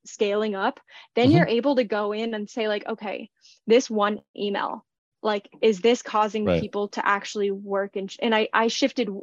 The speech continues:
Speaker 1: like, for example, I shifted one thing in my email sequence
Speaker 2: Mm-hmm.
Speaker 1: and it went from, I was getting a bunch of no-shows. I switched C R Ms. I'm like, "What is happening?" It's like
Speaker 2: Mm-hmm.
Speaker 1: six no-shows in, like, two days. What,
Speaker 2: Mm-hmm.
Speaker 1: what's
Speaker 2: Mm-hmm.
Speaker 1: going on?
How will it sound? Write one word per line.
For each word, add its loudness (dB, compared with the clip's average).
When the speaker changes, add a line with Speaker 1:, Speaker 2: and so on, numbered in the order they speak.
Speaker 1:
like, 0
for 0
example, 0
I -2
shifted -6
one 0
thing 0
in -4
my -4
email -4
sequence -10
Speaker 2:
Mm-hmm. 4
Speaker 1:
and 2
it 4
went 2
from, 0
I 0
was 0
getting -2
a -4
bunch -2
of -2
no-shows. 0
I -6
switched -4
C -4
R -2
Ms. -12
I'm -14
like, -16
"What -2
is -12
happening?" 0
It's -6
like 2
Speaker 2:
Mm-hmm. -2
Speaker 1:
six 0
no-shows 6
in, -10
like, -8
two -6
days. 0
What, -2
Speaker 2:
Mm-hmm. 0
Speaker 1:
what's -4
Speaker 2:
Mm-hmm. -4
Speaker 1:
going -4
on? -4